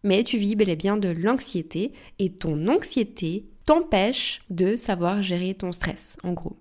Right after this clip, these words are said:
Et évidemment, à ce stade, les gens qui vont te dire « Calme-toi, calme ton stress, euh, détends-toi, t'es juste stressé », quand tu auras calmé ton stress, tu iras mieux, euh, ils ont tort.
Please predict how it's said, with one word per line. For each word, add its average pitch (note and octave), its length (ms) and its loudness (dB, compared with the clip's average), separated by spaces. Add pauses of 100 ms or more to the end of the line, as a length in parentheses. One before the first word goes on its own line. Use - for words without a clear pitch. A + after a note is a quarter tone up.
(200)
Et B3+ 180 8
évidemment, G3+ 680 4
à C#4+ 120 6
ce F#3+ 180 2
stade, G3+ 460 4 (180)
les G#3+ 160 6
gens B3+ 180 6
qui C#4 140 0
vont G#3+ 120 2
te G#3+ 100 2
dire « F3+ 320 0 (160)
Calme-toi, B3+ 580 8
calme C4+ 300 4
ton F#3 160 -2
stress, B3 520 0
euh, F3+ 200 0 (280)
détends-toi, A3 680 2
t'es G#3 140 4
juste B3+ 280 2
stressé », G#3+ 560 0 (120)
quand F4 160 6
tu D4 160 6
auras A#3 220 6
calmé A#3+ 300 6
ton G3 160 0
stress, D4 540 2 (120)
tu C#4 200 4
iras G#3+ 260 4
mieux, A#3 460 2 (560)
euh, F3+ 200 0
ils A3 260 2
ont G3+ 100 4
tort. - 480 -8